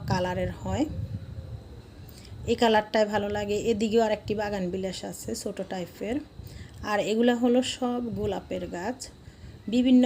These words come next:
কালারের। একটু বৃষ্টি হলে প্রচুর গোলাপ ফুটে, এই যে গোলাপি কালারের, আর সাদা, আর হালকা গোলাপি কালারের, তিন কালারের শেডের ভিতরে আছে। এগুলো হলো সব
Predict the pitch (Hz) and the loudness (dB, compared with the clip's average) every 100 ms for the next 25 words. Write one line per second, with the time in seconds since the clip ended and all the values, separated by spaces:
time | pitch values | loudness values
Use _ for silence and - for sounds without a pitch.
0 | 254 247 196 196 196 202 214 262 214 233 | 4 0 0 2 0 0 -2 -2 0 0
1 | - 220 214 240 226 233 302 302 - 320 | 0 -2 2 2 2 0 0 0 2 2
2 | 330 294 202 202 - - - 190 190 233 | 4 2 0 -2 -2 -8 -10 -6 -2 0
3 | 302 202 202 185 220 311 - - - - | 0 0 -2 0 0 0 -6 -20 -20 -20
4 | - - - - - - - - _ - | -20 -20 -20 -20 -20 -20 -20 -20 _ -20
5 | - 196 202 185 202 190 185 185 220 285 | -8 -2 -2 -2 -2 -2 -2 0 -2 -2
6 | - - 185 190 190 208 - 202 170 180 | -10 -16 -6 0 0 0 0 0 2 0
7 | 208 190 185 185 - 233 240 - 320 330 | -2 -2 -4 -6 -4 -2 -2 -4 -6 -2
8 | 277 208 180 185 185 175 170 196 320 - | -2 -2 -4 -6 -4 -4 -4 -2 -2 -2
9 | - 214 196 185 185 202 - 190 185 180 | -6 -6 -6 -4 -4 -4 -6 -4 -4 -6
10 | 175 175 180 185 180 - 196 190 202 214 | -6 -6 -4 -6 -6 -6 -4 0 0 0
11 | 214 - 240 | -2 -2 -2